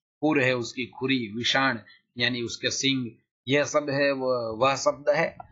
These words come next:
तो के नेत्याह द्रव्यम नाम तत्, वह, ये तो सब द्रव्य है, यह शब्द नहीं है। क्यों? क्योंकि शब्द जो है वह, वह तो श्रवण का विषय है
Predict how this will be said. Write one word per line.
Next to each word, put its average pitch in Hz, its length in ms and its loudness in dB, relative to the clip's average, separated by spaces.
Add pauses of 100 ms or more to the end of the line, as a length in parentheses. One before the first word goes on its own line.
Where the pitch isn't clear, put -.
(140)
तो 127 440 -4
के 123 320 -6
नेत्याह 156 680 0 (560)
द्रव्यम 156 400 -4
नाम 147 300 -2
तत्, 107 500 -4 (360)
वह, 117 340 0
ये 139 160 -2
तो 151 380 0
सब 147 280 -6
द्रव्य 160 320 0
है, 120 280 -6 (500)
यह 131 120 0
शब्द 139 300 -4
नहीं 160 260 0
है। 120 140 -4
क्यों? 170 300 0
क्योंकि 127 580 -14
शब्द 143 360 -4
जो 147 160 0
है 143 120 2
वह, 139 560 0
वह 127 80 -2
तो 110 160 -4
श्रवण 135 380 -2
का 165 140 2
विषय 147 360 -4
है 131 180 -8